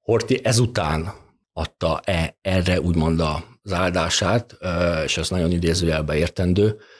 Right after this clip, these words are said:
mert lényegében ő úgy látta, hogy bevonultak a németek, mindent meg kell tenni annak érdekében, hogy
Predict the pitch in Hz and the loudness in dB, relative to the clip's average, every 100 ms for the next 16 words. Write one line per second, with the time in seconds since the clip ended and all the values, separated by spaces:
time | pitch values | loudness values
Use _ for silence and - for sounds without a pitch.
0 | - _ _ 95 - 107 104 87 87 87 | -20 _ _ -10 -2 0 2 2 2 2
1 | 87 90 98 92 82 95 - 101 117 - | 2 4 4 4 0 -2 0 0 0 -4
2 | 85 80 90 85 82 82 85 - 82 95 | -6 0 0 2 2 0 -4 -2 2 4
3 | 110 113 135 135 - - - _ _ _ | 2 2 0 0 -4 -16 -20 _ _ _
4 | 107 127 117 98 80 98 - 87 78 - | 0 2 4 2 0 -2 -2 -2 -2 0
5 | 90 82 80 98 110 - - 87 82 - | 0 2 2 2 0 -6 -4 0 0 0
6 | 82 80 78 - 82 78 78 82 80 76 | -2 0 -4 -4 -4 -4 -8 -6 -8 -10